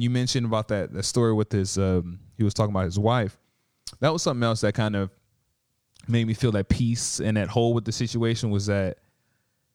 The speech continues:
that he was so, like, relentless that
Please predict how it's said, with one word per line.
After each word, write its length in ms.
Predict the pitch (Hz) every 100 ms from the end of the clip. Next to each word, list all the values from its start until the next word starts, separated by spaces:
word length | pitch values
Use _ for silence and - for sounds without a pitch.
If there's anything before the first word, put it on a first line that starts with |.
| _ _ _
that 140 | 98
he 120 | 147
was 160 | 196 175
so, 720 | - 156 156 151 147 131 123 _ _ - - - - _
like, 160 | - 110
relentless 1000 | 110 110 101 147 147 123 110 113 - - _ _ _ _ _ _ _ _ _ _ _ _ _ _ 110
that 460 | 113 110 107 104